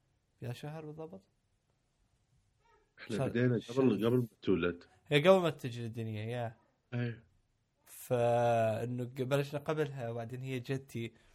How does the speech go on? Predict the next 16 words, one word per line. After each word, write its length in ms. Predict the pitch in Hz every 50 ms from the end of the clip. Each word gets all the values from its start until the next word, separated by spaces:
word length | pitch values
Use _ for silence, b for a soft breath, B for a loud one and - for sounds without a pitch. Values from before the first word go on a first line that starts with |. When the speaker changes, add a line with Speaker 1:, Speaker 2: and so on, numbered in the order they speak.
| b b b -
Speaker 1:
وهالفترة 360 | 135 139 139 139 151 - 135 131
مثلا 200 | 120 - 123 107
كلها 160 | - 139 131
هي 120 | 123 117
تكبر 480 | 107 - 123 - - 123 120 117 113 - _ _ _
شوي 280 | - - - 120 117 -
شوي. 280 | - - 117 107 107 104 _ _ _ _ _ _ _ _ _ _ _
أثناء 140 | - 110 107
البودكاست. 580 | 104 - 110 104 - - 110 107 - - -
أنا 80 | 117 135
وندر 300 | 151 165 175 170 165 147
إيش 180 | 135 123 -
قد 160 | 156 147 151 143
حيوصل 420 | 135 151 131 127 123 120 - 120
عمرها 500 | 113 117 123 127 123 123 120 113 135 139 123
حد 160 | 120 - -